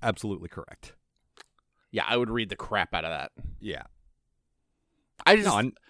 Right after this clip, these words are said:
Speaker 1: also, like, the, <sighs> doing a reporter show is
Speaker 2: Mm-hmm.
Speaker 1: similar to doing, like, a private investigator show or, like, a,
Speaker 2: Yeah.
Speaker 1: you know, or, or, like, a police procedural. Like, you have, you have an in to explore the,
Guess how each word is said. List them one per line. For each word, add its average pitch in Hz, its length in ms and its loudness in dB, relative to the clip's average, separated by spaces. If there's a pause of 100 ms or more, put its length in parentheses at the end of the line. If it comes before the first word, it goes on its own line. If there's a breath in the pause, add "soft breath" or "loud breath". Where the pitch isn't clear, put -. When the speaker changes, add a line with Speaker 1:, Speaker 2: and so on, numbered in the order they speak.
(140 soft breath)
Speaker 1:
also, 160 440 4 (160)
like, 131 180 0 (300)
the, - 160 -16
<sighs> - 1500 -16
doing 185 300 8
a 170 40 6
reporter 143 480 2
show 151 260 4
is 131 100 4
Speaker 2:
Mm-hmm. 143 80 0
Speaker 1:
similar 113 340 4
to - 120 -4
doing, 110 280 4
like, 98 160 2
a 87 100 0
private 101 380 0
investigator 98 800 0 (200)
show 110 280 2
or, 90 140 4
like, 90 120 0
a, 165 40 8
Speaker 2:
Yeah. 110 260 8
Speaker 1:
you 95 80 -2
know, 87 220 -4
or, 78 240 -10
or, 110 140 -2
like, 120 140 -2
a 131 40 -4
police 131 220 -2
procedural. 92 420 -2
Like, 95 160 -4
you 120 80 -2
have, 120 240 2 (280 loud breath)
you 131 100 0
have 143 140 6
an 131 120 2
in 123 440 0 (360 soft breath)
to - 140 0
explore 104 840 -2
the, 95 240 -4